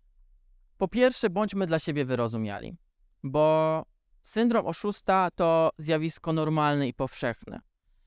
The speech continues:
Tak jak powiedziałem, może dotyczy-,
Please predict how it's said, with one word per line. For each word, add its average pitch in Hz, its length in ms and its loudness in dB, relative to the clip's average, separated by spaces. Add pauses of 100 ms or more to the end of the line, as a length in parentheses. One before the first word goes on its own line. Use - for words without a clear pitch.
(160)
Tak 175 140 2
jak 185 140 -2
powiedziałem, 175 720 2 (760)
może 160 280 2
dotyczy-, 170 360 0